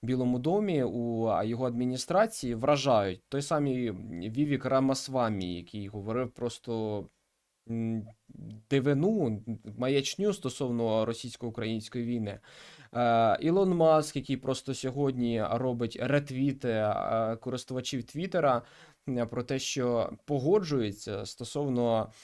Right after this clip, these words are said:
е, такої репутації торговця, е, Володимира Зеленського, який просто вимагає гроші у платників податків, е, Сполучених Штатів Америки.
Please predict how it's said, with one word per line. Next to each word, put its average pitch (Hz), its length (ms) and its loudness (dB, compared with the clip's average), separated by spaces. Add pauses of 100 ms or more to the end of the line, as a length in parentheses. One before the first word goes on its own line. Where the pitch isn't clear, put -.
(240)
е, 117 140 -2
такої 131 260 2
репутації 135 600 0
торговця, 123 880 0 (140)
е, 113 80 -2
Володимира 120 480 0
Зеленського, 139 580 -2
який 117 280 -2
просто 147 720 0
вимагає 131 640 2
гроші 131 540 -2
у 131 200 -4
платників 123 480 -4
податків, 120 600 -4 (420)
е, 120 100 2
Сполучених 127 520 -2
Штатів 120 400 -4
Америки. 120 640 2